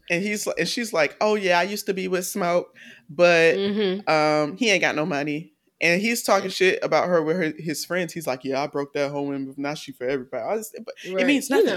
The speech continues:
Speaker 2: know,
Speaker 1: And I think
Speaker 2: right.
Speaker 1: maybe, you know, later on in the movie, he's gonna do something significant, but he doesn't.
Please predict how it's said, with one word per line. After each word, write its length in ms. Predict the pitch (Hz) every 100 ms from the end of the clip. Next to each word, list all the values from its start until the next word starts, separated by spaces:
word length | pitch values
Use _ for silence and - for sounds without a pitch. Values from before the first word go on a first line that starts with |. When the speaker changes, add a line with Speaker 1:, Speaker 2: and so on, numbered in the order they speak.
| 170 196 202
Speaker 2:
know, 40 |
Speaker 1:
And 80 | 196
I 160 | 202 208
think 200 | 190 180
Speaker 2:
right. 160 | 175
Speaker 1:
maybe, 440 | 175 190 196 190 -
you 120 | 202
know, 140 | 151 143
later 340 | 151 165 156
on 80 | 147
in 60 |
the 60 | 139
movie, 280 | 135 160 151
he's 180 | 156 135
gonna 220 | 135 131
do 140 | 139
something 340 | 143 131 127 131
significant, 560 | - 131 151 - 143
but 80 | -
he 80 | 139
doesn't. 400 | 170 233 - -